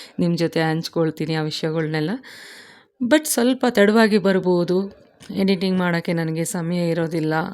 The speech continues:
ನಾವೇ ಮುಂದೆ ನಿಂತು ಎಲ್ಲದಕ್ಕೂ ಓಡಾಡ್ತಾ ಇರ್ತೀವಿ. So ಆ ಕಾರಣಕ್ಕಾಗಿ ನಮಗೆ ಕಷ್ಟ ಆಗ್ಬೋದು.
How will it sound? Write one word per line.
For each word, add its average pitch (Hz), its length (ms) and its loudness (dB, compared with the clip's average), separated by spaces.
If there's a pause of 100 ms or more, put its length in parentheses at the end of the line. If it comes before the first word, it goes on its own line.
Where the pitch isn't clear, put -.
(200)
ನಾವೇ 180 320 0
ಮುಂದೆ 180 320 0
ನಿಂತು 170 280 -4
ಎಲ್ಲದಕ್ಕೂ 170 500 -4
ಓಡಾಡ್ತಾ 180 500 -4
ಇರ್ತೀವಿ. 165 400 -6 (460)
So 180 60 0
ಆ 165 260 2
ಕಾರಣಕ್ಕಾಗಿ 160 720 -4
ನಮಗೆ 156 300 -4
ಕಷ್ಟ - 320 -8
ಆಗ್ಬೋದು. 160 640 -6